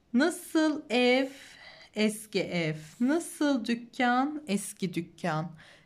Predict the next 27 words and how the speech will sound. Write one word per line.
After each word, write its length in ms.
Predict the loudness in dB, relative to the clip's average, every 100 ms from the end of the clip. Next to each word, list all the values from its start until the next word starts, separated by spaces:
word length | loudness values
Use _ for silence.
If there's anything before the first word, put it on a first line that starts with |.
| _
Yine 300 | 0 2 2
baktığım 680 | 0 0 -6 -2 2 4 2
zaman 520 | 2 0 2 0 0
burada 320 | 0 0 0
da 120 | 0
bir 100 | 0
özellik 680 | -2 -2 0 0 0 -6 -4
karşıma 540 | -2 0 0 0 0
çıkıyor. 560 | -2 -12 -2 0 2 0 -4 -20 _ _ -4
Evler 680 | 2 2 2 2 2 2 0
ve 160 | 0 -2
dükkanlar 840 | -8 -2 0 2 4 4 2 2
benim 260 | 2 4
hangi 420 | 4 4 2 -2 -2
kısmımda? 720 | -4 -2 -2 0 2 0 0
Tamlanan 720 | 0 2 2 2 2 0 -4
kısmımda. 920 | -10 -10 -2 0 2 2 2 2 -4 -2
Eski 520 | -2 -4 -6 -2 -2
ise 320 | -2 -2 0
nerede? 520 | 0 0 -2 -2 -2
Tamlayan 720 | 0 0 0 0 2 0 -2
kısımda. 420 | -8 -12 -8 -4
Yani 240 | -2 -2 -4
sıfat 440 | -10 -4 -4 -2
olan 260 | 0 0 0
sözcüğüm 600 | -2 -2 -2 -4 -6 -4
tamlayanda. 1080 | -2 -2 0 0 2 2 2 0 0 -2